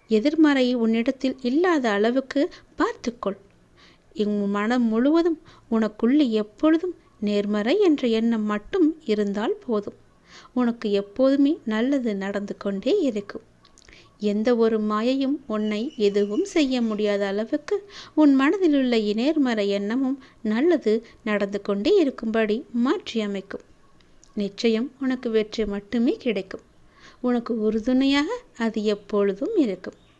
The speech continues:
உன் மனதிலுள்ள கவலைகளுக்கெல்லாம் ஒரு முடிவு கிடைக்கப் போகிறது.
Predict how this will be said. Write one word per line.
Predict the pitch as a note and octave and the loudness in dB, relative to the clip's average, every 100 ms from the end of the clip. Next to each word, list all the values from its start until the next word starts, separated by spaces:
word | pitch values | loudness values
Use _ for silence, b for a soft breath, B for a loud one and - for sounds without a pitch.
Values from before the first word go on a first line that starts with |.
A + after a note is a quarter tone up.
| _ B B | _ B B
உன் | - E4 D#4+ | 2 6 8
மனதிலுள்ள | D4 A4 G#4+ D#4+ C#4 A#3+ A#3+ | 6 4 4 4 4 0 0
கவலைகளுக்கெல்லாம் | G#3+ B3 D4 C4 A#3+ A#3+ A3 A#3 A3+ A#3 | 0 2 2 0 -4 -2 0 0 0 -2
ஒரு | A#3 A3 G#3+ | 0 0 2
முடிவு | G#3 A#3 G#4+ | 0 0 0
கிடைக்கப் | - A#3 G#3+ G#3+ G#3+ | 0 -2 -2 -6 -4
போகிறது. | G#3 G3+ G3+ G3+ | -4 -2 -6 -6